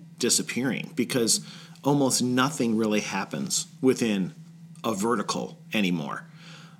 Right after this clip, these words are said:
Um, and I think about the most recent mapping exercise that we did, right? And, and we, and we, and we end up getting down to,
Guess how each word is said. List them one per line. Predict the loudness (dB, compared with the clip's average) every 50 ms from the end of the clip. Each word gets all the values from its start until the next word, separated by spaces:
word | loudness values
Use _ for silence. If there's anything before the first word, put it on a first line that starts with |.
| -4 0
Um, | 2 2 2 4 2 2 2
and | 2 2
I | 2 2
think | 2 2 0 2 2
about | 2 0 0 0
the | 0
most | 0 0 0 2
recent | 2 2 2 2 2 2
mapping | 2 2 2 2 0 0 0
exercise | 0 0 0 0 0 0 0 0 0 -2 -2 -2
that | 0 0
we | 0 0
did, | 0 0 0
right? | 0 0 0 0
And, | 0 0 0 0
and | 2 2
we, | 2 2 2
and | 0 0
we, | 0 0
and | 0 2
we | 2 2
end | 2 2
up | 2 2
getting | 2 2 2 2 2 2
down | 2 2 2 2 2 4
to, | 4 4 4 4 4 4 2 0